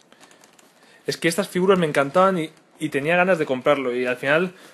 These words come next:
pues ya que iba a coger esa super oferta de Splinter Cell antes de que se acabase, porque es que es una super oferta.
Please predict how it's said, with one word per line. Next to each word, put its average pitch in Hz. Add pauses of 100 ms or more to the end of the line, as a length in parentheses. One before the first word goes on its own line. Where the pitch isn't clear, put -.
(120)
pues 131
ya 143
que 156
iba 160
a 156
coger 156
esa 156
super 147
oferta 170
de 143
Splinter 165
Cell 175
antes 147
de 151
que 151
se 160
acabase, 170 (380)
porque -
es 117
que -
es 131
una 135
super 147
oferta. 170